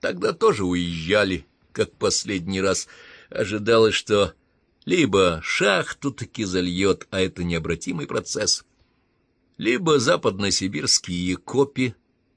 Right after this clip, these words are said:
разорятся наконец. Но Бог миловал, а фирма, поначалу собиравшаяся, по примеру предшественников, соорудить в тундре что-нибудь капитальное и кирпичное,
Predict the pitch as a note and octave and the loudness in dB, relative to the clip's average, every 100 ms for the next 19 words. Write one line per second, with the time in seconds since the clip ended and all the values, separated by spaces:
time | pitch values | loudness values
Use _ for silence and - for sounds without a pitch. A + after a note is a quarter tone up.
0 | _ F#2+ A2 F#2+ G2+ G#2 G2+ - - G2+ | _ -4 -2 -2 -2 0 -2 -4 -4 -6
1 | G2 G2 F2+ - - _ _ _ _ _ | -8 -6 -6 -8 -12 _ _ _ _ _
2 | _ _ _ _ _ _ _ _ _ C#3+ | _ _ _ _ _ _ _ _ _ 2
3 | A3 G#3+ C#3+ E3 D#3+ - A#2+ B2+ A2+ G2 | 4 4 4 4 4 2 -2 0 2 2
4 | F2+ F2+ E2+ - - _ _ - F2+ F2+ | 4 4 2 -4 -20 _ _ -4 -4 -2
5 | - D3+ G#3+ F3 D#3+ - - G#2+ G2 A#2 | -4 -2 -2 0 0 -2 -6 -6 -4 0
6 | G#2+ G2+ - _ _ _ _ _ - - | 0 0 -6 _ _ _ _ _ -10 -8
7 | G2 G2+ G2+ F#2 - F#2 - - F2 F#2 | -4 2 2 0 -4 -2 -2 -4 -6 -4
8 | G2+ F#2+ - _ - G2 - A2 G2 - | 0 -2 -4 _ -10 -8 -6 -4 -4 -6
9 | G2+ F#2+ F2+ G#2+ G#2 G2+ G2 G2+ - - | -8 -8 -4 -2 -2 -2 -4 -4 -6 -8
10 | - G#2 F#2 F#2 - G2+ F#2+ - - G2 | -6 -4 -4 -6 -6 -6 -6 -8 -8 -6
11 | G#2+ - A2 G2+ G2 G2+ F2+ G2+ E2+ A2+ | -6 -2 -2 0 -2 -4 -4 -10 -8 -10
12 | F#2+ - G2+ F#2+ | -8 -6 -6 -6